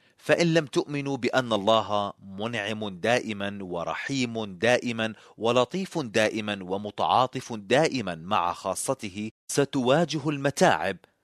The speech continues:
لأنك ستتساءل عن سبب حدوث أشياء سيئة لك. وقد تفكر أن الله يفعل ذلك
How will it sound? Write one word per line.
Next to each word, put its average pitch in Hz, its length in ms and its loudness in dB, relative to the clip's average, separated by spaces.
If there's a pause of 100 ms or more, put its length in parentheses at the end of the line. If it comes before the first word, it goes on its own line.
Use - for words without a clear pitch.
لأنك 151 800 0
ستتساءل 151 1040 2
عن 95 200 -2
سبب 117 480 -2
حدوث 107 480 -6 (100)
أشياء 107 440 0
سيئة 104 520 0
لك. - 400 -2 (720)
وقد 139 260 2
تفكر 165 680 0
أن 139 160 2
الله 104 380 4
يفعل 90 480 -4
ذلك 101 480 -2